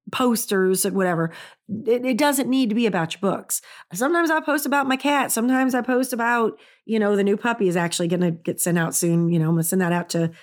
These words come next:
my subscribers. Sometimes I send out freebies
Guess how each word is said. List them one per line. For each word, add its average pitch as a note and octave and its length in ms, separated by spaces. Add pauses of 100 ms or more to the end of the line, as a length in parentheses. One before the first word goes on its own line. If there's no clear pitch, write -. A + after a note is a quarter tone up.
(120)
my F3+ 140
subscribers. F3 760 (240)
Sometimes D4+ 460
I D#4 80
send D4+ 260
out C#4+ 160
freebies B3+ 680